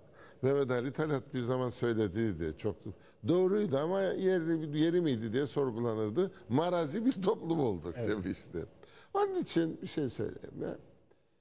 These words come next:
Speaker 1: Ee, toplumsal bir nöbet tutuyorum. Buraya da geldiğim zaman aynı duygularla geliyorum. Yani ben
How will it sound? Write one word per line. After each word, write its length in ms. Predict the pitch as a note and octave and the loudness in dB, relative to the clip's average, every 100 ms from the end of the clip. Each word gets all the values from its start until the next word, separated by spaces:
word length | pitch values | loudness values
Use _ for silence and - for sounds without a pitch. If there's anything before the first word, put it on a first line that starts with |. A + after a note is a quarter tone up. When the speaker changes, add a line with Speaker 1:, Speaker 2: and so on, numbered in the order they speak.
| _ _ _ - | _ _ _ 2
Speaker 1:
Ee, 280 | E3 D#3+ E3 | 4 2 0
toplumsal 560 | F3+ - F3+ - F3 D#3 | -4 0 -2 0 0 0
bir 160 | C#3+ | 0
nöbet 340 | C#3+ B2 A2+ - | 2 2 0 -2
tutuyorum. 500 | - - C#2+ G1+ G1+ - - - | -20 -6 -6 -6 -10 -18 -20 -2
Buraya 300 | E3+ G3 F#3+ | 2 4 2
da 80 | C#3 | 0
geldiğim 600 | F#2+ E2+ D2 D#2+ D#2+ D#2 | 0 -4 -4 -8 -8 -8
zaman 420 | D#2+ D#2 C3 F3+ - _ _ _ _ _ _ _ _ _ _ _ _ _ _ | -6 -6 -8 -10 -14 _ _ _ _ _ _ _ _ _ _ _ _ _ _
aynı 320 | C#4+ D#4 G#3 G#2 | 0 2 2 2
duygularla 560 | F#2+ D#2 D#2 D2+ C#2+ C2+ | -2 -4 -6 -6 -8 -12
geliyorum. 200 | C2 - - - - _ - | -14 -18 -20 -20 -20 _ -18
Yani 280 | - - E2 D#2+ - - _ _ _ | -14 -14 -14 -14 -14 -18 _ _ _
ben 280 | F3 C#3 D3+ | -4 -2 -4